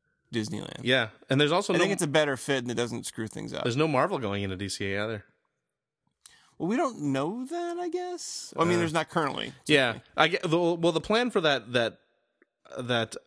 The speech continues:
Speaker 2: Iron Man ride that we were talking about earlier, that is for D C A somewhere, according to rumors and reasons.
Speaker 1: Mm-hmm.
Speaker 2: So, 'cause there's a huge expansion pad off the back of the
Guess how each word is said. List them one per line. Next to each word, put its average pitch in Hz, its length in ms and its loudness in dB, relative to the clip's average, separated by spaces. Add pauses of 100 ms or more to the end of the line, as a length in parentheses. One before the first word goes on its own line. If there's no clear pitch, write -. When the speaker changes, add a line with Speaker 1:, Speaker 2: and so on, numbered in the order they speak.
(180)
Speaker 2:
Iron 120 200 4
Man 110 160 0
ride 107 200 2
that 98 100 -4
we 107 80 -4
were 107 60 0
talking 113 220 -2
about 104 160 0
earlier, 127 460 0
that 113 400 0
is 120 360 2
for 95 500 -2 (240)
D 104 100 -4
C 90 200 0
A 67 220 -4 (120)
somewhere, - 400 -4 (320)
according 117 360 4
to 92 200 -4 (400)
rumors 85 340 -2
and 92 200 -8 (120)
reasons. 78 320 -6 (800)
Speaker 1:
Mm-hmm. 135 400 -6
Speaker 2:
So, 117 280 4 (500)
'cause 147 180 4
there's 185 160 6
a 139 60 4
huge 175 380 0
expansion 110 460 0
pad 98 200 4
off 95 140 0
the 95 80 -4
back 95 240 0
of 90 160 -6
the 85 380 -2